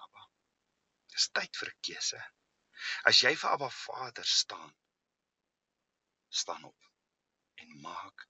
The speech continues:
jou swaard skerp. Trek jou wapenrusting styf aan. Dis tyd vir oorlog. Is dit hoekom Yeshua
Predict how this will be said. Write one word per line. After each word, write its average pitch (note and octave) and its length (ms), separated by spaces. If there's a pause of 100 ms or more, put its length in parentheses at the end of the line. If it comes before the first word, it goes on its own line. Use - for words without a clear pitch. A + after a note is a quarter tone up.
(340)
jou - 240
swaard - 500
skerp. - 540 (500)
Trek - 360
jou G2 160
wapenrusting D#2 880 (100)
styf - 560
aan. - 160 (720)
Dis - 120
tyd - 200
vir - 120
oorlog. - 400 (920)
Is A#2 100
dit C#3+ 140
hoekom B2 220
Yeshua G#2+ 560